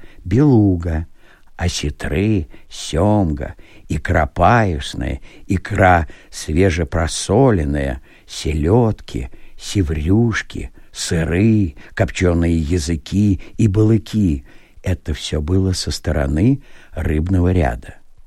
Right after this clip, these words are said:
Потом появились прибавления с хозяйской стороны, изделия кухни, пирог с головизною,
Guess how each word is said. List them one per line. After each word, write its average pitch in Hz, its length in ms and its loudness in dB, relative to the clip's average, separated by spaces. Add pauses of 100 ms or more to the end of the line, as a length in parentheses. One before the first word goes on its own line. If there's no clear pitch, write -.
(600)
Потом 82 360 0
появились 80 640 0 (280)
прибавления 85 960 2
с - 100 -12
хозяйской 80 640 -2
стороны, 104 640 0 (260)
изделия 87 640 2
кухни, - 640 -4 (420)
пирог 113 420 6
с 87 120 -4
головизною, 104 920 2